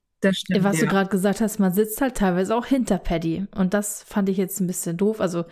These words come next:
Speaker 2: ich bin dankbar, dass ich dabei war, aber ich habe ihn halt immer schräg von hinten gesehen, was noch okay war. Also er hat sich auch oft zu uns gedreht. Er wusste das ja, dass Leute hinter ihm sind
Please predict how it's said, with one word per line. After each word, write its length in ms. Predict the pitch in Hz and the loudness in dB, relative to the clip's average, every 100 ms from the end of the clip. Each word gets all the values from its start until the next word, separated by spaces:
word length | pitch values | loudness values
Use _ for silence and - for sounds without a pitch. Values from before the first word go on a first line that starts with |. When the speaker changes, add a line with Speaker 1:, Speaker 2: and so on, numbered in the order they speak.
| - - - | -14 -10 0
Speaker 2:
ich 220 | 208 - | 0 2
bin 160 | 208 190 | 2 4
dankbar, 280 | 208 214 | 2 2
dass 160 | 196 185 | 0 0
ich 60 | 190 | 0
dabei 360 | 175 175 196 | 2 2 2
war, 280 | 233 247 - - | 0 -2 -2 0
aber 200 | 190 190 | 4 4
ich 120 | 196 | 4
habe 140 | 196 | 4
ihn 100 | 196 | 4
halt 140 | 185 196 | 4 4
immer 220 | 208 220 | 4 4
schräg 300 | 214 233 220 | 2 2 2
von 120 | 190 | 2
hinten 300 | 196 214 247 | 2 2 -2
gesehen, 440 | 254 254 269 311 285 _ _ _ | -2 -2 -4 -6 -14 _ _ _
was 500 | - 196 185 190 214 | -10 -6 -2 0 2
noch 140 | 226 190 | 4 4
okay 360 | 175 - 170 | 2 0 0
war. 160 | - - | 0 0
Also 180 | 185 185 | 0 0
er 80 | |
hat 100 | 175 | -2
sich 180 | 202 190 | -2 -2
auch 80 | 180 | 0
oft 320 | 196 196 - - 196 | 0 -4 -10 -10 -4
zu 140 | 202 | 0
uns 260 | 202 214 - | 0 0 0
gedreht. 400 | 196 190 190 190 | -2 2 2 2
Er 140 | 165 | -2
wusste 240 | 185 196 | -2 -2
das 160 | 202 202 | -4 0
ja, 60 | 196 | 0
dass 180 | 190 | 0
Leute 220 | 196 196 190 | 0 2 2
hinter 240 | 190 185 | 2 2
ihm 140 | 190 | 0
sind 320 | 180 190 185 | 0 0 -2